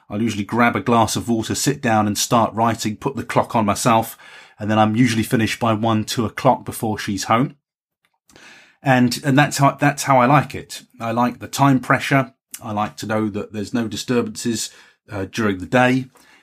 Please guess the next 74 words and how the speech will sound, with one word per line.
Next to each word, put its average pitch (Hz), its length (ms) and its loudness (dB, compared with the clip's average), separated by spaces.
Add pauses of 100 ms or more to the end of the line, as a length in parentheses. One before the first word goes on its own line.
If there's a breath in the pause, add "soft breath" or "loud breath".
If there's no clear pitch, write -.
(220 soft breath)
and 113 240 0
I 104 80 4
can 104 140 -6
just 117 180 -4
get 120 140 2
on 107 100 0
with 107 100 -4
my 104 120 -2
writing. 107 480 0
So 123 200 2
this 131 260 -4
has 143 120 -2
not 170 220 2
been 131 160 2
the 117 80 -2
best - 420 0
week 113 280 -2
to 107 100 -8
write. 113 180 4
I'm 110 100 -2
really 147 140 2
pleased. 127 560 -2
If 107 100 -6
you 127 80 -4
remember, 120 460 2 (420 loud breath)
I 104 120 -4
was 107 160 -2
saying 117 320 2
to - 160 -4
you 110 80 -2
that 113 120 -4
I 110 120 0
thought 143 340 2
I 117 80 4
might 131 360 4
use 104 220 -2
this 98 240 -6
week 95 220 -4
as 110 140 -4
my 110 80 2
wife 107 280 0
was 104 140 -6
away 104 280 -2
to 110 120 -6
just 104 220 -6
write 113 240 0
five 110 340 0
days 104 300 -2
in 98 80 -4
a 101 40 -6
row. 101 380 0 (340 loud breath)
I - 60 -8
have 123 160 -2
to 120 60 -6
say 117 240 2
that 110 200 2
I 117 140 -4
don't 120 160 0
think 110 140 -4
that 98 120 -2
would 107 100 -6
have 101 100 -6
worked. 107 340 -2
<laughs> - 0 -
I'm 151 100 6
really 139 200 4
pleased 139 260 4
I 147 60 6
didn't 127 240 0
do 123 160 2
that 98 160 -2
and 98 100 -6
I 98 40 -6
rescheduled, 101 680 -2